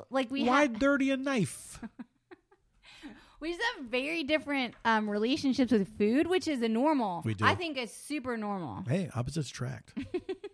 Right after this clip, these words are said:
Speaker 1: I'm not saying my personal relationship with food is particularly, like, the right one or the healthy one.
Speaker 2: Can I say
Speaker 1: 'Cause
Speaker 2: this
Speaker 1: I
Speaker 2: about
Speaker 1: have a problem. Like, I'm too into food.
Speaker 2: Let me say this
Speaker 1: I'm
Speaker 2: about
Speaker 1: too
Speaker 2: food.
Speaker 1: into food.
Speaker 2: I,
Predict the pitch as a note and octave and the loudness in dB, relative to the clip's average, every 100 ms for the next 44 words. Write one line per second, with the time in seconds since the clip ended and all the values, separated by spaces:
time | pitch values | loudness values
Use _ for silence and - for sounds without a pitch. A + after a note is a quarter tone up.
0 | _ _ D5 _ D5 _ _ _ _ _ | _ _ -20 _ _ _ _ _ _ _
1 | _ _ _ _ - - - - - C4+ | _ _ _ _ -20 -20 -12 -6 -2 0
2 | E4 G#4 G#4+ - E4+ D#4+ C4+ C4+ D#4+ F#4+ | 2 2 2 2 0 2 4 4 4 0
3 | D#4+ D4 C4 A#3+ A3+ A#3+ B3+ G#3+ G3+ G#3 | -2 -2 -4 -4 -4 -4 -2 -2 -2 -4
4 | A3 A3+ G3 G3 C#4+ B3 - F#4 C4+ B3 | 0 2 4 4 2 8 12 12 10 8
5 | A3+ G#3+ G#3 G3 - G3+ F#3 - F#3+ G3+ | 8 6 4 2 2 2 0 -4 2 2
6 | E3+ F3+ G3+ - F3+ F3 F3 E3 F3 G3 | 4 0 -2 -2 -2 -2 -2 -2 -2 -4
7 | - D#3+ C#3+ C#3 D3+ F3 - - _ - | -4 -8 -6 -6 -6 -6 -10 -20 _ -8
8 | E4+ - A3+ F#3+ G#3 D#4 D#4+ E4 B3+ C#4 | -6 -2 0 2 4 6 6 6 0 2
9 | A#3+ A#3 A3 G#3 G#3+ G#3 B3+ B3+ A#3 - | 4 2 -2 -2 0 2 4 2 -2 -2
10 | A#3+ G#3 E3+ - D#3 B2+ B2+ G3+ G3 D3 | 0 0 -4 -8 -8 -6 -2 2 4 4
11 | A2 F#2 G#3 E2 G#3+ F#3 E3+ G#3 A3 A3 | 0 0 -2 0 0 0 -4 -2 2 4
12 | F#3+ G3 | 6 4